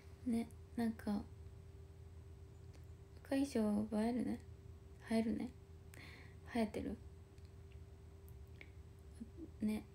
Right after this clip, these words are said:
赤の村民Tシャツを皆さん着てくれてると思うんですけど、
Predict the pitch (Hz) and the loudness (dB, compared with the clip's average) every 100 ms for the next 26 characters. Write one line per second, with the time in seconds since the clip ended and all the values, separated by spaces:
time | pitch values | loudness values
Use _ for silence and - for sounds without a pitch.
0 | - 220 - 220 202 196 - - - - | -2 0 4 6 6 4 0 -8 -14 -14
1 | - - - - - - - - 233 214 | -14 -14 -12 -12 -12 -14 -10 -2 4 8
2 | 208 208 208 214 208 - - - 208 202 | 8 8 6 4 4 2 0 4 8 10
3 | 208 220 214 208 - 220 214 202 196 202 | 8 8 4 4 2 2 6 4 6 2
4 | 226 202 196 196 196 196 214 - 196 | 4 4 6 6 4 2 0 0 0